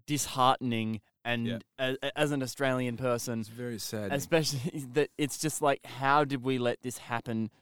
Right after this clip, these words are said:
Speaker 1: to him? What, like, it, it's easy to say, it's easy to get behind it now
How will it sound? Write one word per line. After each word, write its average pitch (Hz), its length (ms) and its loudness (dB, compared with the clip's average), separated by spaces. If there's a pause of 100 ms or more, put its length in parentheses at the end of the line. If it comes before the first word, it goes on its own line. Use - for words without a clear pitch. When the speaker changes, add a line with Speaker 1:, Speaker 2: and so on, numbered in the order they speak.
(140)
Speaker 1:
to 120 140 -4
him? 104 340 -2 (220)
What, 113 380 0
like, 139 240 2
it, 165 320 0
it's 165 160 -2
easy 190 320 2
to 165 80 2
say, 143 260 2
it's 151 180 4
easy 180 280 2
to 151 60 2
get 139 180 2
behind 131 400 2
it - 100 -4
now 117 460 6